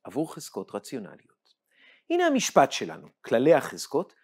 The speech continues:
וזה בסדר גמור להחזיק את המשפט לנגד העיניים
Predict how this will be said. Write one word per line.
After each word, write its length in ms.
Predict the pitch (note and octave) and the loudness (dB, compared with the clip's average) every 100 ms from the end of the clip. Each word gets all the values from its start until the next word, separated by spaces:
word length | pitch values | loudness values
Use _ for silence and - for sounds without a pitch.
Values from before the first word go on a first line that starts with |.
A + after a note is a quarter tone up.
| _ - | _ -10
וזה 160 | A#2+ | -6
בסדר 680 | F3+ - - - G#3+ A3+ A3+ | -6 -4 -2 2 6 6 6
גמור 400 | G3 E3+ F3 E3 | 4 2 2 -2
להחזיק 580 | G2+ - - G3+ G3 G#3 | -6 -8 -10 -4 -2 -2
את 100 | F#3+ | -4
המשפט 460 | D3 C3 C#3+ C#3+ | -6 -4 -4 -2
לנגד 360 | C3 B2 B2 A2+ | -4 -6 -6 -4
העיניים 420 | G#2 B2 A3+ C4+ | -4 -4 -4 -4